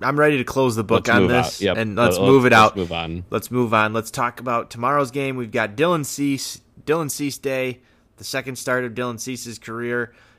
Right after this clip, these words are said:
Speaker 1: Uh, he's one and oh with a five point four E R A, six strikeouts. We saw him in the first game of the doubleheader against Detroit, uh,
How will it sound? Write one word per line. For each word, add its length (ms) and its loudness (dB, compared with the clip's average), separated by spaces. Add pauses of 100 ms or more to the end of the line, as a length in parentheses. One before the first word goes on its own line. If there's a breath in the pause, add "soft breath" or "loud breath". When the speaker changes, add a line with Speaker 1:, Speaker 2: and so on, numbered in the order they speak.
(140)
Speaker 1:
Uh, 220 -12
he's 260 -10
one 160 -4
and 140 -4
oh 300 -2 (100)
with 120 -12
a 60 -16
five 480 -8
point 260 -10
four 360 -4
E 120 -6
R 140 -2
A, 120 -2
six 280 -10
strikeouts. 540 -4
We 80 -12
saw 300 -2
him 220 -8
in 60 -10
the 80 -12
first 300 -4
game 200 -8
of 40 -10
the 80 -8
doubleheader 580 -2 (340 loud breath)
against 380 -8
Detroit, 460 -4 (440 soft breath)
uh, 320 -10